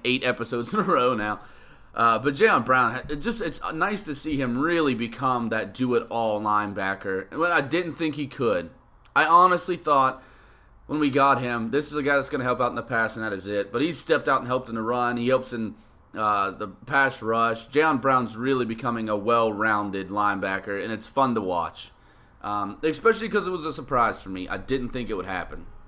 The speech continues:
I, I, I, I thought that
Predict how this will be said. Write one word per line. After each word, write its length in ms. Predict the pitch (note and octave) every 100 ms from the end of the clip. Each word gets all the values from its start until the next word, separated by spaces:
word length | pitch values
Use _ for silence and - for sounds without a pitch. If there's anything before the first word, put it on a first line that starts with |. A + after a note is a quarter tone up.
| - - - - - - - - - - - - - - -
I, 100 | B2+
I, 400 | G2+ B2 A#2+ B2+
I, 80 | B2 -
I 80 | C3
thought 300 | D3+ C3+ B2+
that 380 | B2+ A#2+ A2+